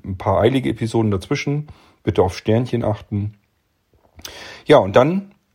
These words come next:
ab da kann ich euch hier nichts mehr weiter sagen. Ab da schnappt sich Sebastian äh, sporadisch immer wieder dann so die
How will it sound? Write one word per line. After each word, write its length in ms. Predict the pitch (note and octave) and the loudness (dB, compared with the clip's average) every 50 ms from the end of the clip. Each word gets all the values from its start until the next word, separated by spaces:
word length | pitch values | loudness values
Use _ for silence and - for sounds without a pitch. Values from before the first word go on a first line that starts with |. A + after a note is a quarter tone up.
| _ _ _ - | _ _ _ 0
ab 200 | A#2 A2 - - | 2 2 4 4
da 380 | C3 G#2+ G2+ F#2+ A#2 F3+ A3+ - _ _ _ _ _ _ _ _ _ _ _ _ | 4 4 6 4 0 -2 -4 -10 _ _ _ _ _ _ _ _ _ _ _ _
kann 240 | - - - G#2+ G#2+ - | -8 -6 -4 -4 -4 -4
ich 240 | - B2+ - - - | -4 -4 -4 2 4
euch 180 | C#3+ C#3+ C#3+ - | 4 4 2 0
hier 300 | - E3 F3 F#3 G3 G3 - | 0 0 0 0 0 -4 -4
nichts 420 | G2+ G2+ A2 G#2+ - - - - | -4 -2 -2 -4 -6 -10 -6 -4
mehr 120 | C3+ C3 A#2 | -2 0 2
weiter 280 | A#2+ B2 A#2+ A#2+ A#2 | 2 2 2 2 0
sagen. 340 | A2 G#2 F2 E2 E2 E2 - | 0 -2 -2 -2 -4 -4 -6
Ab 140 | F2+ F2 - | -6 2 4
da 340 | G#2+ G#2 A#2 C3+ D3 D3+ - _ _ _ _ _ _ _ _ _ _ _ _ _ - | 6 6 6 4 0 -4 -10 _ _ _ _ _ _ _ _ _ _ _ _ _ -16
schnappt 420 | - - - - A2+ A2 - - | -14 -6 -2 -2 -2 -2 -4 -6
sich 220 | - A2 G#2 - | -6 -6 -6 -6
Sebastian 760 | - - G#2+ F#2 - G#2+ - - - - B2 A#2 A#2+ C3 C3 - - - - - - - - - _ _ _ _ _ _ _ _ _ _ - | -6 -8 -4 -2 0 -2 -2 -4 -4 0 0 2 2 0 -4 -8 -14 -20 -20 -20 -20 -20 -20 -20 _ _ _ _ _ _ _ _ _ _ -2
äh, 380 | G#2 G2 F#2+ F#2+ F#2+ F#2+ F#2+ G2 | 0 2 2 2 2 2 0 -2
sporadisch 640 | - - - B2+ A#2+ G#2+ G#2+ G2+ A#2 C3 - - - | -4 0 2 4 6 6 6 6 6 4 4 0 -2
immer 240 | - A#2+ A#2 A#2 A2 | 0 2 2 2 2
wieder 220 | A2+ A2 A2+ G#2+ | 4 4 4 4
dann 200 | G#2 G#2 G2+ G#2 | 6 4 2 2
so 200 | F#2 F#2+ F#2+ F#2+ | 0 -2 -2 -2
die 400 | F2+ F#2 F#2 F#2 F2+ F2+ F2+ F2 | -2 -4 -4 -2 -2 -2 -4 -6